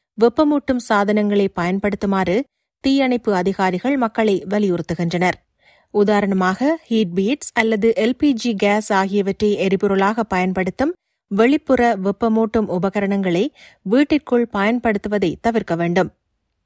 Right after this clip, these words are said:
குறித்த ஆய்வின்படி, வீடுகளில் ஏற்படும் தீ விபத்துகளில் உயிரிழக்கும் அதிக அபாயத்தில் உள்ளவர்களில் அறுபத்தி ஐந்து வயதிற்கு மேற்பட்டவர்கள் மற்றும் ஐந்து வயதுக்கு குறைவானவர்கள்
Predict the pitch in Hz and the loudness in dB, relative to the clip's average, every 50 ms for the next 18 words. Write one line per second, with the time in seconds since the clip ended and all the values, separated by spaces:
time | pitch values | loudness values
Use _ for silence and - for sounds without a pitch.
0 | - - 294 320 320 - - 285 233 170 190 202 208 202 220 214 208 220 202 180 | 0 2 2 4 2 2 2 2 2 4 2 2 2 2 2 2 2 2 2 2
1 | 175 185 269 339 _ - 214 196 240 277 302 311 294 - 269 247 240 214 202 196 | 2 0 0 -4 _ -6 -4 0 0 0 2 0 0 2 2 2 2 2 2 0
2 | - - 196 185 196 196 190 - - 208 214 196 202 180 185 190 - 202 - - | 0 0 0 0 0 0 -2 0 0 0 2 2 2 0 0 -2 -4 -4 -4 -2
3 | 190 190 190 196 190 - 190 196 190 196 196 190 190 190 - - 226 247 247 - | 0 0 2 0 0 0 0 2 2 2 2 2 0 -2 -2 -2 -2 -2 -4 -4
4 | - 175 190 190 247 254 - 226 190 180 185 185 185 190 185 - 190 180 151 160 | -4 -2 -2 0 0 0 2 0 0 2 0 0 -2 -2 -2 -2 -2 -2 -2 -2
5 | 170 175 175 175 175 175 - 190 226 302 370 - _ _ _ - - 208 208 208 | -2 -2 -2 -4 -4 -2 0 2 2 2 2 -2 _ _ _ -6 -2 0 2 2
6 | 226 214 - 226 208 196 196 196 196 190 190 190 190 175 196 185 - 202 190 190 | 2 0 0 0 0 2 2 0 0 0 2 0 0 0 0 -2 -2 -2 0 0
7 | 196 202 - - 202 - 180 170 170 170 - 226 294 349 - _ - 202 202 - | 0 0 0 -2 -4 -4 -2 -4 -4 -2 -2 -2 -2 -2 -4 _ -6 -6 -6 -4
8 | - 247 294 339 - 240 214 233 277 302 294 285 247 226 214 214 208 214 208 - | -4 -6 -6 -6 -4 -4 -2 -2 0 0 0 2 2 2 2 2 2 0 -2 -4
9 | 214 - - 214 214 233 240 233 226 214 208 208 208 214 220 - 196 165 | -4 -4 -2 -2 0 0 0 0 0 0 0 -2 -2 -4 -4 -2 -4 -4